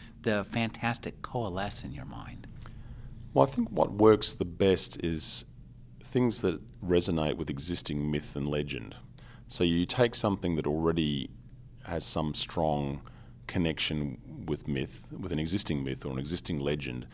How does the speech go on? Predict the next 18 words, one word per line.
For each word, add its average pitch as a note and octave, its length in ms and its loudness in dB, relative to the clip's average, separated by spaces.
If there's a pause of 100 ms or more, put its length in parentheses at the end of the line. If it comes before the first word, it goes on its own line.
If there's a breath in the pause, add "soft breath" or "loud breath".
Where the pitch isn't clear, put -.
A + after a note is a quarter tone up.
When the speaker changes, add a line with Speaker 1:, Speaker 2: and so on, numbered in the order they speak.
(220 loud breath)
Speaker 2:
even D3 160 6
if D3 60 4
it's C#3 140 2
one A2 180 6
that F#2+ 120 2
you're G2 100 4
not G#2 120 4
really E2 140 2
familiar G2 360 4
with, C2+ 360 -2 (360 loud breath)
but F2 100 2
it's D2+ 100 4
something F#2+ 420 4
that, - 340 -2
that - 160 -2
feels, G2 580 4
you E2+ 60 -4
know, D#2 180 2